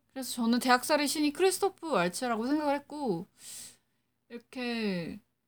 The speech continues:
그럼 이 영화만이 가진 미덕은 뭘까요?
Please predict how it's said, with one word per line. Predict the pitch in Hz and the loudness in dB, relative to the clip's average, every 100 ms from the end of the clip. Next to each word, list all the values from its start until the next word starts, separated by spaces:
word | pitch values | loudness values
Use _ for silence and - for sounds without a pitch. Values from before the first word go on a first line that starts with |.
| _ - | _ -8
그럼 | 277 311 262 | 0 2 2
이 | 240 330 508 | 4 4 6
영화만이 | 240 202 226 277 269 262 262 247 | 8 10 8 8 8 6 4 2
가진 | 208 202 196 214 196 175 165 | 2 0 2 2 2 2 2
미덕은 | 196 262 233 | 4 4 4
뭘까요? | 156 - - 78 196 | 2 -4 -12 -14 -16